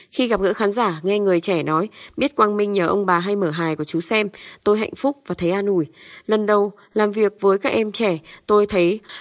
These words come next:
lúc đầu làm việc cùng các em trẻ, tôi thấy họ cứ ào ào trên sân khấu nên đôi lúc lạc lõng.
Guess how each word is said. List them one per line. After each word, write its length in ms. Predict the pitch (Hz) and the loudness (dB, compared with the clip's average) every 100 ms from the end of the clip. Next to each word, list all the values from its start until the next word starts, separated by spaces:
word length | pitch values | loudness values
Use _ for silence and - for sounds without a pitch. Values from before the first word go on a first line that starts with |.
| - | 0
lúc 180 | 311 330 | 2 4
đầu 160 | 226 | 2
làm 180 | 196 185 | 2 2
việc 200 | 180 180 | 2 2
cùng 160 | 185 175 | 2 0
các 140 | - | 0
em 180 | 214 202 | -2 -2
trẻ, 280 | 226 185 - - | 0 -2 -2 -2
tôi 120 | 202 | -2
thấy 140 | 175 | 0
họ 120 | 214 | -2
cứ 140 | - 196 | -2 2
ào 180 | 214 170 | 2 2
ào 240 | 170 165 | 2 0
trên 140 | 196 | -2
sân 140 | 190 185 | -2 -2
khấu 260 | 180 160 | 0 0
nên 160 | 202 214 | 0 -2
đôi 160 | 196 190 | 0 0
lúc 220 | 254 - | -2 -4
lạc 300 | 202 180 175 | -4 -4 0
lõng. 200 | 185 | 0